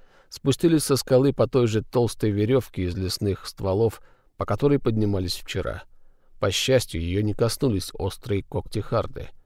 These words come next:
Воины обогнули скалу и вступили в замшелый лес, примыкавший к берегу полноводного Арраса. Сарацин уже успел выучить название реки, и ему даже нравилось, как её называли меж собой лесные жители.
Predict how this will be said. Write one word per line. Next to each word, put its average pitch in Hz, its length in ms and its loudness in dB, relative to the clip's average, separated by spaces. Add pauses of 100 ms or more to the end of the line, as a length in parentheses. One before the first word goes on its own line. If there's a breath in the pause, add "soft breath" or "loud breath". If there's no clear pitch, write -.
(380)
Воины 120 400 4
обогнули 107 460 2
скалу 110 420 0
и 90 100 0
вступили 107 520 -4
в 104 120 -4
замшелый 104 540 0
лес, 110 340 0 (360)
примыкавший 139 600 2
к 127 60 0
берегу 113 480 0
полноводного 101 960 0
Арраса. 101 580 -4 (500)
Сарацин 123 480 2
уже 104 160 2
успел 107 400 2
выучить 113 500 -2
название 104 680 2
реки, 101 400 -2 (380 soft breath)
и 104 100 -2
ему 135 220 6
даже 139 260 4
нравилось, 107 640 2
как - 220 -6
её 101 180 2
называли 101 480 0
меж 95 220 -2
собой 98 360 0
лесные 101 480 -2
жители. 104 540 -6